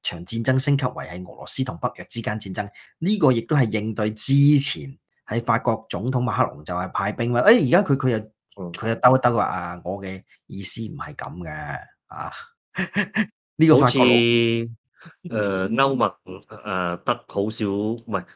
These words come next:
Speaker 2: 德愛沙尼亞撐啫喎。
Speaker 1: 係啊，我哋之後會講住呢個傻嘅，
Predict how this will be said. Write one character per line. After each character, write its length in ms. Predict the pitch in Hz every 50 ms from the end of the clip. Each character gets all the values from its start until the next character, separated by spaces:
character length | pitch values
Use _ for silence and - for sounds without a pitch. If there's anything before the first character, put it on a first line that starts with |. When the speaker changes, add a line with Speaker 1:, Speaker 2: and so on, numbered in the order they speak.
| _ - _ _
Speaker 2:
德 160 | - 147 - - _ _ _ _ -
愛 160 | 117 117 113
沙 180 | - 135 123
尼 180 | 120 98 87 87
亞 600 | 92 92 92 92 92 92 92 92 92 92 90 90 90
撐 260 | - - 101 87 82 90
啫 80 | 90 90
喎。 200 | 87 87 82 - _ _ _ _ _
Speaker 1:
係 100 | - 104
啊， 40 | 104
我 100 | 110 110
哋 60 | 117
之 200 | 117 - 151 147
後 60 | 117
會 60 | 101 95
講 200 | - 95 107 117
住 120 | - 107
呢 180 | 92 101 113 113
個 160 | 107 90 90
傻 160 | - - -
嘅， 300 | - - 117 - - 104